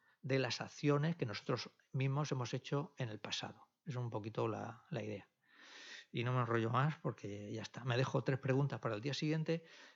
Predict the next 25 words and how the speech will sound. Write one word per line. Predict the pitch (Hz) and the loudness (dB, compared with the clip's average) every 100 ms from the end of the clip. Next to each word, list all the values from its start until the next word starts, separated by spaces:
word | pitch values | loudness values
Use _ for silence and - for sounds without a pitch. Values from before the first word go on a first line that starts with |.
| _ | _
y | 135 | 4
ahora | 139 170 175 - _ _ _ _ _ _ | 6 4 2 -6 _ _ _ _ _ _
nos | 127 113 | 2 4
vamos, | 113 139 151 160 170 - - _ _ - | 8 10 10 8 6 0 -10 _ _ -4
nos | 131 120 | 0 4
vamos | 131 139 131 | 4 4 2
a | |
ir | 127 | 4
a, | 135 120 120 | 4 2 0
a | 156 120 | -2 0
ver | 117 123 | 2 0
las, | 123 117 113 113 - - _ _ _ _ _ - | 0 0 0 -2 -6 -12 _ _ _ _ _ -6
las | 123 127 | -4 0
imágenes | 131 160 156 190 190 - _ - | 2 4 2 2 -2 -10 _ -6
y | |
en | 117 | -2
base | 135 135 | 0 2
a | 139 | 2
las | 143 151 | 2 2
imágenes | 156 156 165 170 | 2 4 2 0
pues, | 117 | -4
voy, | 107 110 | -2 -2
vamos | 104 117 117 | -2 -4 -2
explicando | 110 120 107 110 107 | -4 -4 -4 -4 -2
cositas. | 101 104 - | -2 -4 -8